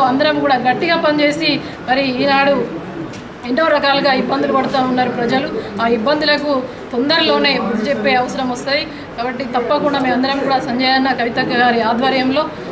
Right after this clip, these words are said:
మరి రాబోయే ఎలక్షన్లలో గట్టిగా కూడా ఒక కుటుంబ సభ్యులాగా కలిసి పనిచేస్తాం. ఇంతకుముందు మా ఉంటారు వర్షాకాలంలో మరి గట్టి ఉన్న వడ్లేమో, మొలకలు వచ్చే వడ్లేమో కిందికి పోతాయి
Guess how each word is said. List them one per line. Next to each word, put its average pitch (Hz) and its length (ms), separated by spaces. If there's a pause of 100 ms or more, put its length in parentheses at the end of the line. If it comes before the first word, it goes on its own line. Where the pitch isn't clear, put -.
(120)
మరి 233 140 (180)
రాబోయే 247 400
ఎలక్షన్లలో 254 580 (100)
గట్టిగా 277 360
కూడా 254 180
ఒక 240 180
కుటుంబ 294 320
సభ్యులాగా 262 500 (420)
కలిసి 262 260
పనిచేస్తాం. 262 500 (160)
ఇంతకుముందు 285 460
మా 254 80 (480)
ఉంటారు 233 320
వర్షాకాలంలో 240 680 (760)
మరి 254 120 (120)
గట్టి 254 260 (100)
ఉన్న 311 120 (680)
వడ్లేమో, 302 500 (420)
మొలకలు 294 400
వచ్చే 294 240 (100)
వడ్లేమో 269 500
కిందికి 294 260
పోతాయి 220 260